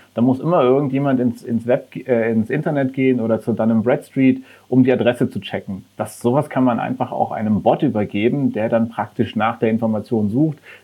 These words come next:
sie in die Stammdaten einpflegt und wieder, wieder abschließt. Also dieses Suchen und Finden von Informationen aus unterschiedlichen Quellen,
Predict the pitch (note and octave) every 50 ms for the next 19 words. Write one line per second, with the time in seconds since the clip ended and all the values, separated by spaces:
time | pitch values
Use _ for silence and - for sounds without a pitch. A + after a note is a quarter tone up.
0 | - - A#2+ A#2 G#2+ A2 G#2 - G#2+ G#2+ A#2+ B2 A2+ G#2+ G#2+ G#2+ - G#2+ G#2 G2+
1 | G#2+ B2 B2+ C3 - C3 B2 A#2 A2+ - _ _ _ _ - _ _ _ - A2+
2 | G#2 - A#2 G#2 A#2 A2 A2 G#2+ G2+ - - - - A2 G2+ - C#3+ C#3 - -
3 | - A#2 - - - G#2+ G#2 A2 G2+ G#2+ G2+ G#2+ G2+ - - - C3 D#3 F3 F3
4 | - F#3 E3 C#3+ B2+ B2 A#2 G#2+ G2 - - - C3+ D3+ F3+ - C3 C3 - -
5 | A2+ G#2 - C3 C#3 B2+ - - A#2 G#2 G#2+ G2+ G2 G2 - - B2 C3 D#3 F3
6 | F3 F3 E3+ D#3+ D#3+ - - A2+ A#2 A2+ - - C#3 D3 - D#3+ C#3 A#2+ - C3
7 | B2+ - B2 A#2+ - A#2 G#2+ - - - - A2+ A2+ C3+ D#3 F3 F3 F3